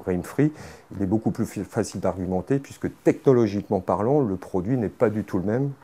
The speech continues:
que celui qui est proposé depuis de nombreuses années, c'est-à-dire le W C à bride. Ce que je vous explique là est finalement vrai et pour le W C suspendu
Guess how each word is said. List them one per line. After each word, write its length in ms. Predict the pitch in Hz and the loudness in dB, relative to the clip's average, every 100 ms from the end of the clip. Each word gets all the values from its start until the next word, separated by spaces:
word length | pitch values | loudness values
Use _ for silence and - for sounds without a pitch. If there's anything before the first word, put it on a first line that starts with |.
| - - | -12 -6
que 80 | 101 | -4
celui 320 | - 90 110 | -4 -2 -2
qui 140 | - | 0
est 40 | 98 | 0
proposé 520 | - 101 90 87 120 | 0 -2 -2 0 0
depuis 340 | 95 - 104 | -2 -6 -4
de 180 | 107 95 | -2 0
nombreuses 580 | 92 98 117 104 95 85 | 0 2 2 2 2 2
années, 180 | 87 127 | 2 0
c'est-à-dire 400 | 92 92 85 110 | 0 -2 -2 -2
le 80 | |
W 420 | 92 85 90 90 95 | -4 -4 -2 -2 -2
C 160 | - | 0
à 80 | 113 | 0
bride. 280 | 90 92 - - - - - - - | 0 -4 -6 -16 -20 -20 -20 -20 -16
Ce 100 | - | -10
que 80 | |
je 100 | 95 | -6
vous 140 | 101 104 | -2 0
explique 380 | 98 - 101 127 | -2 -4 0 6
là 160 | 131 | 8
est 60 | 107 | 6
finalement 420 | - 110 104 107 | 2 0 2 2
vrai 340 | 101 113 107 - | 4 4 4 4
et 80 | 120 | 2
pour 160 | 117 | 2
le 60 | 104 | 0
W 300 | 104 101 95 | 2 2 0
C 160 | - 92 | -2 -6
suspendu 560 | - - 87 90 139 | -6 -4 -4 -2 -4